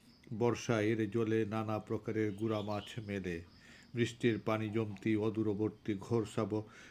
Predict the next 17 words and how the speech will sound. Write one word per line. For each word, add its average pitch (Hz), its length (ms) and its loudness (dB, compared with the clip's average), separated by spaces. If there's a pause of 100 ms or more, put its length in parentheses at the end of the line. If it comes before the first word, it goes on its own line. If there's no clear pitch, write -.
(160)
নদের 110 340 2
মাছ 107 260 0 (140)
উজানের 107 500 0
পথে, 107 260 -2
বানারের 104 520 -2
পথে 101 340 -4
ছুটে 117 300 0
আসে 98 320 0
এখানে। 87 420 -4 (720)
এখানকার 120 580 2 (140)
বৈচাকুড়ি, 113 720 -2 (100)
তিন 113 220 0
ডিব্বা, 110 360 -4
হেউল্লা 113 480 2
ও 110 160 0
বড়দোলার 110 520 0
পানিতে 107 560 -2